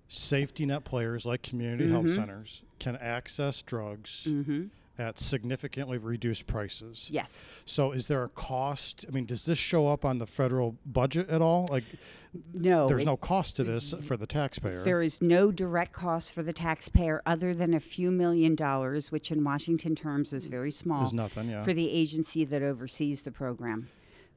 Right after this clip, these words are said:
Speaker 2: But where I thought you were going, people are often like, "Well, how do you get savings from
Speaker 1: Right,
Speaker 2: a
Speaker 1: right,
Speaker 2: program that's
Speaker 1: right.
Speaker 2: about discounts?"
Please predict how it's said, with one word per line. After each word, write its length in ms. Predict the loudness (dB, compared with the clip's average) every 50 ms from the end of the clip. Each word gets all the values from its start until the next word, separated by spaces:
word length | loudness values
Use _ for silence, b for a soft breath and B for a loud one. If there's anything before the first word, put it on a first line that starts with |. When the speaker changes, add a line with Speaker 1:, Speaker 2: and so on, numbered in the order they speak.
| _ _ 0
Speaker 2:
But 200 | 2 2 2 0 -4 _ _ _ _ _ _ _
where 160 | -2 2 4 4
I 80 | 4 4
thought 340 | 4 4 4 4 4 4
you 80 | 2 2
were 140 | 2 2 2
going, 320 | 2 2 4 4 4 2
people 380 | 0 -2 -6 -6 -2 -2 0 2
are 220 | 4 4 4 2 2
often 260 | 0 -2 -2 0 2
like, 200 | 2 2 0 -2
"Well, 80 | -6 -4
how 160 | -2 -2 -2
do 60 | -2
you 140 | 0 -2 -2
get 220 | -2 -2 -4 -4
savings 720 | -6 -10 -8 -4 -2 -2 -2 0 0 2 2 2 2 0
from 100 | 2 4
Speaker 1:
Right, 80 | 4 4
Speaker 2:
a 40 | 4
Speaker 1:
right, 80 | 2 0
Speaker 2:
program 480 | 2 2 2 4 4 4 4 4 4
that's 200 | 2 2 0 -2
Speaker 1:
right. 100 | -2 0
Speaker 2:
about 200 | 0 0 -2 -4
discounts?" 640 | -6 -8 -8 -6 -4 -4 -4 -4 -4 -8 -12 -16 -16